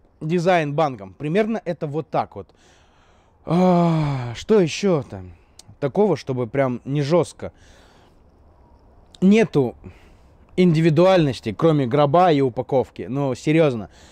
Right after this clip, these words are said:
а, нету индивидуальности. Возможно, это моё восприятие Бёрна такое, да, что я даже и душу сравниваю с Бёрном, хотя,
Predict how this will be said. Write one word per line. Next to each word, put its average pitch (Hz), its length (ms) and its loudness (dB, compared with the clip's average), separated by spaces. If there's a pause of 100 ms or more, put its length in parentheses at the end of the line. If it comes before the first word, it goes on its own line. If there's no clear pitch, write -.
(160)
а, 127 400 0 (140)
нету 170 360 2
индивидуальности. 135 1000 0 (540)
Возможно, 262 560 4
это 233 200 2
моё 226 280 4
восприятие 190 720 2
Бёрна 180 480 2
такое, 147 340 0
да, 160 160 0
что 135 480 -2
я 147 180 0
даже 147 280 -2
и - 20 -4
душу 147 320 -4
сравниваю 143 600 -2
с 120 60 -12
Бёрном, 160 500 -2
хотя, 175 440 -2